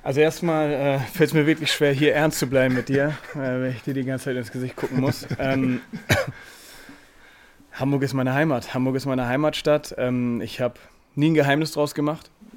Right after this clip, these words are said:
ähm, dass ich, äh, auch für den H S V sehr viel Sympathien, äh, pflege und, ähm, deswegen war's für mich auch, ähm, nochmal sehr schön, vor der eigenen Haustüre, äh, Fußball spielen, also Profi-Fußball spielen zu dürfen und, ähm,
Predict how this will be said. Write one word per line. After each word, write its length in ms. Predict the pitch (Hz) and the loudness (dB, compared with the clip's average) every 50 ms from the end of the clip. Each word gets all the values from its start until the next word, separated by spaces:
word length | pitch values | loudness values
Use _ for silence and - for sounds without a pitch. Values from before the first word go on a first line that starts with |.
| - | -6
ähm, 460 | 127 131 131 127 127 127 123 123 123 117 | -4 -2 -2 0 0 -2 -2 -2 -2 -4
dass 200 | 120 117 - - | -4 -6 -6 -6
ich, 280 | 123 123 120 - - | -6 -6 -6 -8 -8
äh, 320 | 127 120 117 117 117 113 113 | -6 -4 -2 -2 -2 -4 -4
auch 400 | 117 113 117 117 - 98 - - | -4 -4 -4 -4 -6 -10 -18 -20
für 220 | - - - - | -20 -12 -8 -6
den 160 | 120 117 113 117 | -6 -4 -4 -4
H 80 | 117 | -6
S 100 | 113 113 | -8 -8
V 260 | - - 123 127 135 131 | -6 -4 -2 -2 -2 -4
sehr 160 | 120 127 123 | -4 -6 -8
viel 140 | - - 123 | -6 -8 -8
Sympathien, 540 | 127 131 127 131 120 - 131 135 131 131 - - - - - _ _ | -8 -6 -6 -6 -6 -4 -4 -4 -4 -4 -6 -12 -20 -20 -20 _ _
äh, 240 | - 131 127 123 120 | -8 -4 -4 -4 -4
pflege 540 | 113 - - 135 135 139 143 147 139 131 107 | -6 -6 -4 -2 -2 0 0 0 0 0 -2
und, 360 | 98 117 120 117 117 113 107 | -2 -4 -4 -4 -4 -4 -4
ähm, 440 | - 113 117 117 117 117 117 113 104 | -4 -2 -2 -2 -4 -4 -4 -6 -6
deswegen 380 | 110 110 - 120 120 120 117 110 | -8 -8 -6 -4 -4 -4 -2 -4
war's 160 | 117 117 - | -6 -6 -6
für 100 | - 120 | -6 -6
mich 260 | 120 123 127 - - _ - - - - - - _ _ _ _ | -4 -4 -6 -8 -12 _ -20 -20 -20 -20 -20 -20 _ _ _ _
auch, 420 | - - 113 117 117 113 113 - 117 | -6 -2 -2 0 0 -2 -4 -4 -4
ähm, 480 | 117 113 113 113 113 113 110 113 107 - - - | -4 -4 -2 -4 -4 -6 -6 -8 -10 -12 -16 -14
nochmal 340 | 95 120 117 117 120 117 113 | -12 -10 -6 -6 -6 -6 -4
sehr 220 | 107 120 120 127 | -2 -2 -2 -2
schön, 560 | 123 - - - 123 123 135 135 135 139 139 - - _ - | -2 -4 -2 -2 0 0 0 0 -2 -4 -6 -10 -16 _ -20
vor 200 | - - - 123 | -12 -6 -4 -2
der 120 | 120 120 90 | 0 0 0
eigenen 300 | 117 127 127 120 110 107 | 0 0 -2 -2 -2 -2
Haustüre, 1120 | 117 127 131 - - - - 143 139 135 135 127 131 127 127 123 123 110 117 120 120 120 | -2 -2 -2 -4 -8 -8 -4 -2 0 0 0 0 0 0 -2 -2 -4 -6 -6 -4 -4 -6
äh, 20 | 113 | -6
Fußball 300 | - 160 - - 131 113 | -8 -10 -8 -6 -6 -6
spielen, 340 | - - 117 117 120 120 | -6 -4 -4 -4 -4 -4
also 200 | 113 113 113 117 | -6 -6 -8 -10
Profi-Fußball 1080 | 110 - - 143 135 - 123 117 113 - - - - _ - - - 120 - - 117 107 | -8 -6 -6 -6 -6 -6 -8 -8 -10 -12 -20 -20 -20 _ -16 -12 -12 -10 -6 -6 -6 -6
spielen 220 | - - 120 113 | -4 -6 -8 -6
zu 100 | 107 113 | -6 -8
dürfen 400 | 104 113 110 113 - 127 127 127 | -6 -6 -6 -6 -4 -6 -6 -6
und, 420 | - - 110 113 110 110 110 107 107 | -6 -8 -8 -6 -6 -4 -6 -6 -6
ähm, 540 | 104 110 110 110 110 110 107 107 107 - | -6 -6 -6 -6 -6 -6 -6 -8 -10 -12